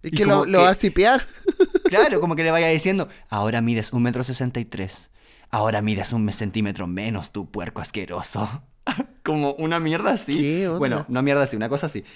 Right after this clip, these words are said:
Speaker 2: Entonces yo mandé a mi corresponsal a preguntar más detalles. Entonces
Speaker 1: Ya.
Speaker 2: mi corresponsal le pregunta, "¿Cómo te hago más chico?".
Speaker 1: Sí.
Speaker 2: "Lo encuentro genial", le dijo, de hecho, "que yo me vuelvo más grande para ti, pero ¿cómo lo hago?".
Speaker 1: Ya.
Speaker 2: Y le dice,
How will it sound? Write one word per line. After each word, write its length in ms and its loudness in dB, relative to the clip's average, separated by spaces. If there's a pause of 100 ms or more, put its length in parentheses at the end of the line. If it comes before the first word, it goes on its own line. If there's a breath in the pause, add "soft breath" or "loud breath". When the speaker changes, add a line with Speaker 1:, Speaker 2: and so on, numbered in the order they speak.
(100)
Speaker 2:
Entonces 320 -4
yo 80 -2
mandé 220 -2
a 20 -2
mi 80 -2
corresponsal 480 -4
a 60 0
preguntar 560 -2
más 140 -4
detalles. 680 -2
Entonces 500 -4
Speaker 1:
Ya. 80 -20
Speaker 2:
mi 220 0
corresponsal 540 -4
le 80 -2
pregunta, 460 -4 (260 loud breath)
"¿Cómo 280 2
te 120 0
hago 180 2
más 180 -2
chico?". 640 -4
Speaker 1:
Sí. 560 -2
Speaker 2:
"Lo 120 -2
encuentro 380 0
genial", 400 0
le 100 2
dijo, 300 0
de 140 0
hecho, 400 -4 (380 soft breath)
"que 160 0
yo 120 2
me 80 0
vuelvo 320 2
más 120 0
grande 760 -2
para 300 0
ti, 400 -2
pero 380 0
¿cómo 220 2
lo 140 2
hago?". 420 0 (140)
Speaker 1:
Ya. 440 -2 (480 soft breath)
Speaker 2:
Y 80 0
le 120 2
dice, 1000 0